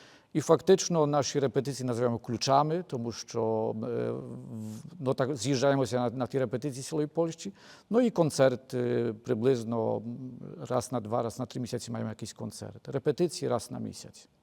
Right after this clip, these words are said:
На сьогодні це п'ятдесят п'ять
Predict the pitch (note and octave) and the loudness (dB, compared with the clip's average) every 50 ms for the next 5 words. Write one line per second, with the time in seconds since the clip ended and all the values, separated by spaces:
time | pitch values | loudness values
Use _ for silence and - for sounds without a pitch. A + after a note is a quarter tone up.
0 | _ _ - - C#3 D3 B2+ - - C#3+ C#3+ B2+ B2+ D#3 G3 F#3+ E3+ F#3 F3+ F3 | _ _ -6 -2 0 0 0 0 2 4 6 8 8 8 6 6 4 2 2 2
1 | E3 D#3 D3+ B2 - - - - - - - - - - B2+ C3 C3 B2+ B2+ B2 | 2 0 0 -2 -6 -12 -20 -20 -20 -18 -14 -10 -6 0 2 4 6 6 6 4
2 | A2+ - - C#3+ - - C3+ B2+ B2 A#2+ - - - C#3+ C#3+ C#3 - - - - | 2 -2 -10 -12 -6 -2 -2 0 0 -2 -4 0 2 4 4 4 2 -4 -6 0
3 | B2 B2 B2 A#2+ - - - - | 2 2 2 2 -2 -6 -14 -14